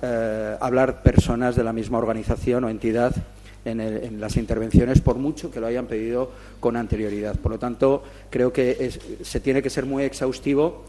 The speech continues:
y donde veíamos el beneficio desde el Grupo Popular era en que personas que no podían asistir en la segunda parte porque por motivos familiares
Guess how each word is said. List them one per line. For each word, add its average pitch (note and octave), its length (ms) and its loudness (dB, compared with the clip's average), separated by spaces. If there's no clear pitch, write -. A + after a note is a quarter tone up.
y C3 60 -2
donde B2 200 -2
veíamos C#3+ 360 2
el C3+ 80 0
beneficio C3+ 460 -4
desde A#2+ 120 0
el A#2+ 60 2
Grupo B2+ 240 4
Popular C3 580 6
era C3 320 2
en B2+ 180 -4
que C3+ 440 0
personas B2+ 480 -4
que B2 120 -4
no C3 120 0
podían B2+ 240 2
asistir B2+ 360 -4
en B2 60 -2
la A2+ 80 -4
segunda A#2 320 -4
parte B2+ 300 0
porque G#2+ 280 -2
por G#2+ 160 2
motivos A#2 320 -2
familiares A#2 560 -4